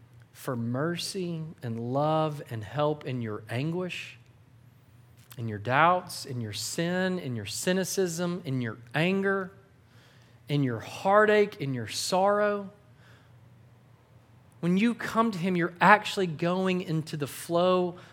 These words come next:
of his heart. But when you continually live in the shadow of the things that weigh you down,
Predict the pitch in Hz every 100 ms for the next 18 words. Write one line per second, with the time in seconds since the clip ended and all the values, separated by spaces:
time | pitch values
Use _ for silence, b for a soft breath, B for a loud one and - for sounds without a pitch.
0 | B 139 - 139 - - - 143 92 -
1 | - - - - - - - b b b
2 | b b - 170 180 185 190 180 185 170
3 | - 196 220 233 220 208 175 180 190 175
4 | 156 131 - 175 165 165 143 98 92 131
5 | 123 117 165 170 165 143 127 127 135 156
6 | 147 135 117 95